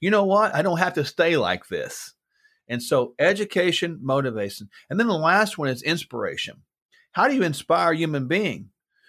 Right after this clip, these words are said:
It's, it's like we're talking here on this podcast and we're connecting minds. It's,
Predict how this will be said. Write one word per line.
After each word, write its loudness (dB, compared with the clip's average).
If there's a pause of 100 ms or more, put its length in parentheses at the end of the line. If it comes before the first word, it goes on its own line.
(260)
It's, -2
it's -4
like 0
we're 2
talking 0
here -2
on 0
this -4
podcast -2
and -10
we're -6
connecting 0
minds. 0
It's, -4